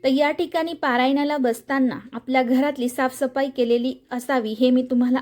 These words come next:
आधीच सांगितलं. आता ज्या ठिकाणी तुम्ही पारायणाला बसणार आहात त्या ठिकाणी एक चौरंग घ्यायचा आहे, त्याच्यावर छान असं वस्त्र टाकायचं आहे. आता तुमच्याकडे दत्त महाराजांचा फोटो असेल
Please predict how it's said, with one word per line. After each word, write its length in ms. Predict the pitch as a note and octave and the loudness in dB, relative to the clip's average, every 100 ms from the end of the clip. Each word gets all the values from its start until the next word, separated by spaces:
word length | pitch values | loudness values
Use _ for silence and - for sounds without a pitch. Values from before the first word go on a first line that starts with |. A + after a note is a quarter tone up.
| A3 | -4
आधीच 280 | G3+ B3 | -8 -6
सांगितलं. 360 | B3+ A3 F#3+ G#3+ | -6 -6 -6 -8
आता 160 | G#3+ B3 | -4 -2
ज्या 180 | C#4 | 0
ठिकाणी 340 | D4 F4+ E4+ F4 | 0 -2 -4 -6
तुम्ही 220 | E4+ E4 | -6 -6
पारायणाला 640 | D4+ C4 B3 B3+ C4 C4 | -2 0 2 2 2 0
बसणार 360 | A3+ G#3+ A#3 A#3 | -2 -4 -6 -6
आहात 180 | A#3+ A3+ | -6 -6
त्या 100 | B3+ | -6
ठिकाणी 440 | B3+ C4 C#4+ A#3+ A#3 - - - _ | -4 -4 -2 -2 -4 -12 -20 -20 _
एक 200 | C4+ C4 | -6 -2
चौरंग 420 | D4+ C4 C4 C4+ D#4+ | 2 4 4 2 0
घ्यायचा 460 | D4+ D#4 C4 C#4+ | 0 -2 -2 -2
आहे, 240 | C4+ C#4 C#4 - _ - | -2 -2 -6 -10 _ -8
त्याच्यावर 460 | C4 C#4+ D4+ C#4 B3 B3+ | -6 -2 0 2 0 -4
छान 180 | C#4 C#4+ | -2 -2
असं 240 | D4 D4+ | 0 0
वस्त्र 400 | B3+ B3 - C#4+ | 0 -2 -2 -2
टाकायचं 520 | D#4 A#3+ A3+ A3 A#3 | 0 -2 -2 -4 -2
आहे. 260 | A3 G#3+ F#3+ - _ - | -4 -2 -6 -8 _ -8
आता 160 | C4 | -4
तुमच्याकडे 500 | D4 C#4+ C4 C#4+ C#4 C4+ | 0 2 2 2 0 0
दत्त 260 | A#3 - | -2 -2
महाराजांचा 600 | C4 B3 B3+ B3+ B3+ B3+ | -2 0 0 2 0 -2
फोटो 320 | C4+ A#3 A3 A#3+ | -4 -4 -2 -2
असेल 320 | B3 B3 | -2 -4